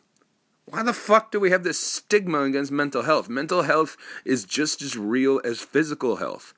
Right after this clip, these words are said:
And you need both. We need both. You need a balance of both physical and mental health, because physical health helps your mental health and vice versa. Well, maybe not so much vice versa, but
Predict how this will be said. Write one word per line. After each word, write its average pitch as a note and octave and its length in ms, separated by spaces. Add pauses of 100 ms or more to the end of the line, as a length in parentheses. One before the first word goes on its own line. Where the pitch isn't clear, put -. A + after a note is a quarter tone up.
(220)
And C3 140
you D#3 80
need E3+ 280
both. D#3+ 400 (220)
We C3 140
need C#3+ 340
both. C#3 320
You A#2+ 80
need D3 160
a C#3 60
balance C3+ 580
of F#2 220
both B2+ 320
physical C3+ 560
and C#3 160
mental B2+ 260
health, A2 240
because A2+ 240
physical D3 500
health A#2 260
helps A#2 260
your A#2+ 80
mental A#2 320
health A2 260
and G#2+ 100
vice A2 220
versa. A#2+ 420 (280)
Well, A2+ 160
maybe A2 360
not F#2+ 380
so - 300
much G2 180
vice F2+ 300
versa, G2+ 420
but F2+ 300